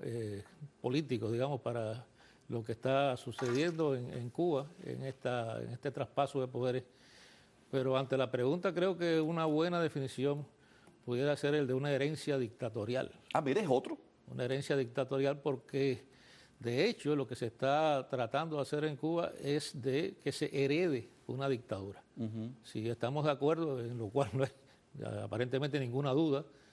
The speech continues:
Speaker 1: ni de un bando ni de otro, de que Fidel Castro realmente fue un, un dictador, eh, además un dictador que, que gobernó durante medio siglo, y Raúl Castro fue su heredero y también, de hecho, se ha comportado, ha sido,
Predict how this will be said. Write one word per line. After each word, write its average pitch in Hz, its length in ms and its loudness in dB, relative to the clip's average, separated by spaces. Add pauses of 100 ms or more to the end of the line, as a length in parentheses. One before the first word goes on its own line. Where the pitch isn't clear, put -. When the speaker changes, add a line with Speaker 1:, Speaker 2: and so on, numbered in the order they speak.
(260)
Speaker 1:
ni 117 160 -4
de 120 160 0
un 131 120 -2
bando 147 280 2
ni 131 80 -2
de 131 60 2
otro, 143 180 0
de 117 80 0
que 117 80 0
Fidel 123 220 0
Castro 139 340 0 (400)
realmente 120 400 -2
fue 123 120 0
un, 120 360 -4
un 131 100 -6
dictador, 131 500 0 (280)
eh, 98 200 -6
además 101 360 -4
un 120 100 -6
dictador 123 320 -2
que, 110 240 -6 (300)
que 120 120 -4
gobernó 113 720 -2 (220)
durante 110 320 -6
medio 131 240 0
siglo, 156 460 -2 (580)
y 127 140 0
Raúl 131 260 2
Castro 147 380 2
fue 135 240 0
su 135 240 2
heredero 120 520 0 (240)
y 131 220 -2 (240)
también, 123 520 0
de 117 140 0
hecho, 147 200 -4 (440)
se 123 140 -4
ha 123 40 -4
comportado, 123 680 -2
ha 101 40 -6
sido, 147 400 -4